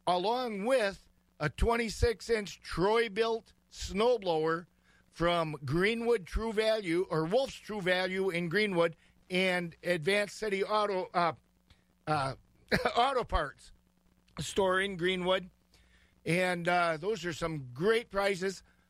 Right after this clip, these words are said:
Go to twenty in a row dot com to see how to get this last minute, how to get signed up for that and maybe become a finalist for winning those grills.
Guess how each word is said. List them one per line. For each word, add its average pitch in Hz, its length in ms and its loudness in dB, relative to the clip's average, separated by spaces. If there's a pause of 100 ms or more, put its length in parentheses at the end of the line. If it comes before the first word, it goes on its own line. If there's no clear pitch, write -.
(360)
Go 226 200 6
to 233 120 0
twenty 247 380 -2
in 220 60 0
a 208 60 0
row 214 300 2
dot 180 340 0 (160)
com 170 540 -2 (560)
to 151 140 0
see 233 360 0
how 196 280 0
to 220 100 -4
get 202 280 -2 (180)
this 156 480 -2
last 185 460 0
minute, 185 320 0
how 170 180 2
to 196 60 0
get 196 280 -2 (360)
signed 247 560 0
up 240 160 -2
for 190 160 -8
that 170 320 0
and 165 240 -2
maybe 202 260 0
become 196 380 -2
a - 20 0
finalist 165 640 0 (460)
for 214 560 0 (100)
winning 214 640 -2
those 180 480 0 (160)
grills. 175 400 0